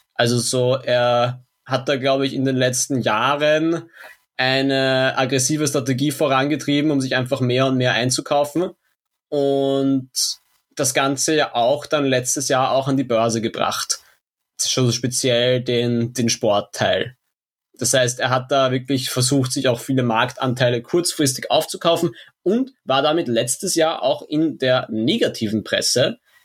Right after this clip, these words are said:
Das ist nämlich auch eine Sache, wo dann genau seine Geschäftspraktiken sozusagen aufgefallen sind, dass sie sich eben sehr aggressiv verhalten haben und dass andere, mm,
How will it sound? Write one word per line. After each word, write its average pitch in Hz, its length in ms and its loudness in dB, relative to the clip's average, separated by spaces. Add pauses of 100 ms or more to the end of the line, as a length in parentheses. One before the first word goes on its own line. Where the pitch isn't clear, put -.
(100)
Das 120 300 0
ist 147 360 -2
nämlich 143 260 0
auch 151 220 0
eine 170 160 0
Sache, 147 420 -2
wo 139 140 0
dann 135 200 0
genau 120 380 0
seine 139 720 0
Geschäftspraktiken 131 1080 -2
sozusagen 113 1040 -2 (260)
aufgefallen 156 640 0
sind, 202 340 0 (460)
dass - 720 -2
sie - 180 0
sich 156 180 -2
eben 156 360 0
sehr 147 800 0
aggressiv 151 540 0
verhalten 104 560 0
haben 98 420 0
und 113 240 -2
dass - 240 -2
andere, 160 720 0 (760)
mm, 143 180 0